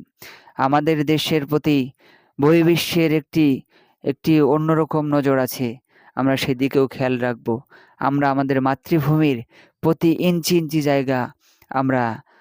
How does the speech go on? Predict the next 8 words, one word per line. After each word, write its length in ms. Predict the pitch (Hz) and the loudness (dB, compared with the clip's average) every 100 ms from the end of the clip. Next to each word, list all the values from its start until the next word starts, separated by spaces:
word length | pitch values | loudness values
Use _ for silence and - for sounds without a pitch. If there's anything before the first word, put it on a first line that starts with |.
| _ | _
আমাদের 440 | - 131 131 135 123 | -4 -2 0 -2 -2
জীবন 440 | 120 143 151 156 | -2 0 2 2
দিয়ে 180 | 151 156 | 2 2
হলেও 480 | 127 139 139 127 117 - - _ - | 2 2 2 0 -2 -12 -20 _ -4
রক্ষা 420 | 127 131 - 131 | 0 0 -2 -6
করব 360 | 120 131 113 120 | -4 -2 -2 0
ইনশাআল্লাহ। 760 | 135 127 - 120 117 120 113 - - _ _ - - - - - - - - - - - - - - - - _ - | 0 0 -2 -2 -2 -2 -4 -6 -8 _ _ -12 -12 -12 -12 -12 -10 -12 -14 -20 -20 -20 -20 -20 -20 -20 -20 _ 0
সম্মানিত 640 | - 156 151 156 170 139 | 8 10 12 10 6 4